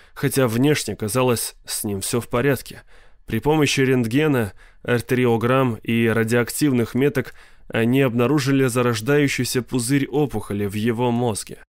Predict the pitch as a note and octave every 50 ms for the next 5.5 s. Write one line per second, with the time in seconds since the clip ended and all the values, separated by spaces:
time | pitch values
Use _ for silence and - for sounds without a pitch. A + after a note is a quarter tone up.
0 | _ _ _ _ A#2 A2+ A#2 B2+ C3+ C3+ B2+ A#2+ - B2 A2+ - - C#3 C3+ C3
1 | B2 B2 A#2+ A#2 A2 A#2 B2 A#2+ A2 A2+ G#2 - - C3 C3 B2 - - - A#2+
2 | A2+ A2+ A2 G#2+ G2+ F#2+ - - A2 G#2+ G#2+ G#2+ A2+ B2+ C3+ C3+ C3 B2 A#2+ A2
3 | A#2+ A#2+ G#2+ - - A#2+ - - B2+ C3 C3 A#2 - - G2 F#2 F2+ F#2 F#2+ A2
4 | B2 C#3+ D3 C#3+ C#3 C3+ C3 A#2+ - C3 - - C#3 C3+ C3 B2+ A#2+ A#2+ A#2+ A#2
5 | G#2+ B2 C#3+ C#3+ C#3 B2 - - C3+ A#2